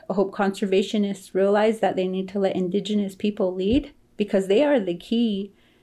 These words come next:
to making sure that the environment is back in balance.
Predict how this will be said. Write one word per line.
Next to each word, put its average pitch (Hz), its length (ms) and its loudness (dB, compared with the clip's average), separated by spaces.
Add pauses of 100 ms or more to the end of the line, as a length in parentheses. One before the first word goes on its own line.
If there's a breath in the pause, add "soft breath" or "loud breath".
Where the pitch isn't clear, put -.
(220 soft breath)
to 240 100 2
making 202 400 4
sure 208 440 2
that 175 360 0 (340)
the 190 200 2
environment 190 800 4
is 175 140 2
back 175 260 -2
in 185 140 4
balance. 185 500 0